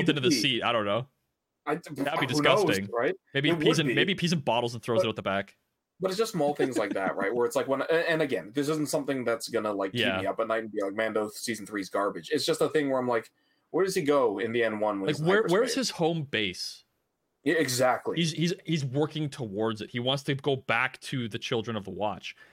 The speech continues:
Speaker 2: That's
Speaker 1: Hmm.
Speaker 2: his home base, right? So that's
Speaker 1: And,
Speaker 2: why he's
Speaker 1: and I
Speaker 2: working
Speaker 1: could
Speaker 2: so hard towards it, I think.
Speaker 1: Yeah, and I could see at some point, because we're leaning heavy into the Mando culture, uh, this season, that at some point he's gonna get his own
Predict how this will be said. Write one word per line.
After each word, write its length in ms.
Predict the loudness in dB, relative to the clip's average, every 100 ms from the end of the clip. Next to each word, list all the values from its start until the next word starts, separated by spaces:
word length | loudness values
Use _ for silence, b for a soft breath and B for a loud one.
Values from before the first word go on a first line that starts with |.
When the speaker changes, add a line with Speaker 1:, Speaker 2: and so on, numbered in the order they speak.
| b _ 0
Speaker 2:
That's 380 | 2 2 0
Speaker 1:
Hmm. 40 | -2
Speaker 2:
his 160 | -4 -2
home 260 | -4 -2
base, 360 | -2 -4 -4 -2
right? 200 | 0 -2 B B B B
So 100 | -2
that's 240 | 2 2
Speaker 1:
And, 60 | 2
Speaker 2:
why 80 | 2
he's 60 | 2
Speaker 1:
and 60 |
I 40 | 2
Speaker 2:
working 120 | 2
Speaker 1:
could 60 | 0
Speaker 2:
so 80 |
hard 200 | 0 -2 -4
towards 320 | -6 -6 -6
it, 60 | -8
I 40 |
think. 320 | -8 -10 -10 _ _ _ _ _ -2
Speaker 1:
Yeah, 140 | 0 2
and 80 | 2
I 80 | 2
could 180 | 2 0
see 460 | 0 2 2 0 0
at 180 | 0 0
some 240 | 0 -2
point, 220 | -2 -2 -2
because 300 | -2 -2 0
we're 160 | 0
leaning 380 | 0 0 0 -2
heavy 320 | -2 -2 -2
into 180 | -4 -4
the 60 | -4
Mando 320 | -2 0 -2
culture, 720 | 0 -2 -2 -2 0 0 -4 -6
uh, 400 | -2 0 2 0 -2
this 220 | -2 -2 0
season, 380 | 0 0 -4 b b b 0
that 120 | 2
at 80 | 4
some 180 | 2 2
point 200 | 0 2
he's 160 | 0
gonna 180 | 2 0
get 300 | 0 0 0
his 220 | 0 -2 0
own 480 | 0 0 -2 -6